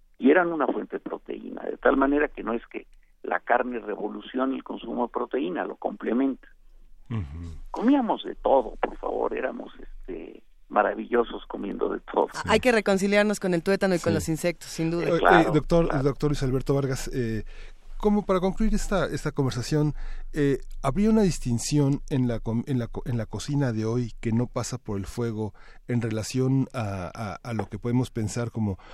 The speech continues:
Speaker 2: los primeros momentos de la conquista, la cocina prehispánica y la conquist-, y la, y la cocina que heredamos del mundo hispánico?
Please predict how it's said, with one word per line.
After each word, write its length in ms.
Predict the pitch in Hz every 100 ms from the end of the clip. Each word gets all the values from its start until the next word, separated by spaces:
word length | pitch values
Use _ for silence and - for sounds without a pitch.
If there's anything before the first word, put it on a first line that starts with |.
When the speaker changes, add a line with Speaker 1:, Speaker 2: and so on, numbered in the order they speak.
| -
Speaker 2:
los 160 | 107 -
primeros 360 | 113 127 131
momentos 440 | 127 113 123 127 -
de 40 |
la 80 | 113
conquista, 460 | 113 104 117 - 151
la 80 |
cocina 320 | - - 117 110
prehispánica 760 | 104 - 117 117 113 113 110 - - -
y 80 | 120
la 140 | 110
conquist-, 440 | 107 107 135 127 -
y 100 | 123
la, 240 | 113 104 76
y 120 | 113
la 100 | 110
cocina 400 | 110 117 143 135
que 100 | 113
heredamos 640 | 104 110 117 117 110 - - - - -
del 140 | 104
mundo 200 | 110 120
hispánico? 640 | 117 - 107 117 - 196